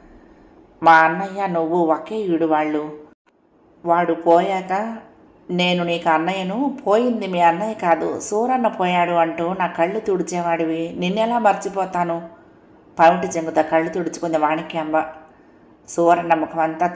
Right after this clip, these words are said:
చిన్నబోయి, "మళ్ళీ మన చిన్నప్పటి రోజులు రావు,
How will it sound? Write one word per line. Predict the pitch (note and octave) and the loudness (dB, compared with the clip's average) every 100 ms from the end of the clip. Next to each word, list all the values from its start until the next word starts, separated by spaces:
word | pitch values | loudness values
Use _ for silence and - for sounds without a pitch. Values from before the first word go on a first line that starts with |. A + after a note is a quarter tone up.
| F3+ | -6
చిన్నబోయి, | E3 F3+ F3 E3 D#3+ - - - - _ _ _ - | -6 -6 -4 -4 -4 -10 -20 -20 -20 _ _ _ -4
"మళ్ళీ | D#3 D#3 E3 G3+ | 2 2 2 -2
మన | G3+ E3+ - | -2 -2 -2
చిన్నప్పటి | E3 G3 G3 F#3 | -4 -4 -6 -6
రోజులు | F3 D#3+ E3 D#3+ | 0 0 2 2
రావు, | D#3 D#3 D#3 D3+ D#3 | 2 -2 -4 -8 -12